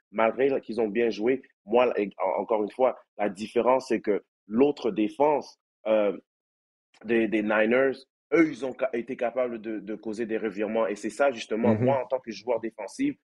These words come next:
Speaker 1: je pense toujours à ça. Quand une autre, quand l'autre dé-, la, la défense de l'autre équipe, euh, cause de, de, de revirements, je me dis toujours à m-, je me dis toujours moi-même, et je dis aux gars de la défense que eux, ils ont fait un play, c'est aussi notre tour à faire la même chose. Je crois que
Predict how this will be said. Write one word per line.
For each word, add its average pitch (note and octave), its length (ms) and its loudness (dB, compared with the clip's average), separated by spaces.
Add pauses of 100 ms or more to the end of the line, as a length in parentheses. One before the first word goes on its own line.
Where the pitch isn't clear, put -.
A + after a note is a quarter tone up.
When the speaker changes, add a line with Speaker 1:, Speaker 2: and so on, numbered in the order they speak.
Speaker 1:
je A2 60 -14
pense A2+ 220 -8
toujours A#2+ 300 -2
à A2 80 2
ça. G#2+ 240 2 (260)
Quand D3 160 4
une C#3 160 0
autre, B2+ 220 -4
quand C#3 280 2
l'autre A#2 380 -2
dé-, G#2+ 200 -4
la, G#2+ 160 2
la G#2+ 140 2
défense A#2 360 -4
de A2 60 -6
l'autre G#2+ 240 -4
équipe, A#2 340 -8 (360)
euh, G2+ 200 4
cause B2+ 220 0
de, G#2+ 200 0
de, G2+ 280 0
de F#2 140 -2
revirements, G#2 600 0 (380)
je - 180 -4
me G#2 80 2
dis G#2+ 160 -4
toujours B2 380 2
à - 100 2
m-, G2+ 240 0
je F#2+ 160 -4
me G2+ 60 0
dis A#2 120 0
toujours B2 280 2
moi-même, B2+ 440 2 (200)
et G#2+ 80 -4
je G2+ 100 0
dis G#2 160 0
aux B2 100 4
gars A#2+ 160 4
de A2 60 -4
la A2+ 120 4
défense B2 440 0
que G2+ 220 0 (340)
eux, C#3 120 6
ils C3+ 160 -2
ont B2 80 -2
fait C3+ 200 0
un B2 80 2
play, C#3 280 -2
c'est - 160 -8
aussi G2 240 -6
notre A2+ 280 -4
tour A2 220 -2
à G#2 80 0
faire A2 160 0
la G#2 80 0
même G2+ 100 -4
chose. G#2+ 260 -6
Je F#2+ 80 -8
crois A#2+ 260 0
que A2 220 -2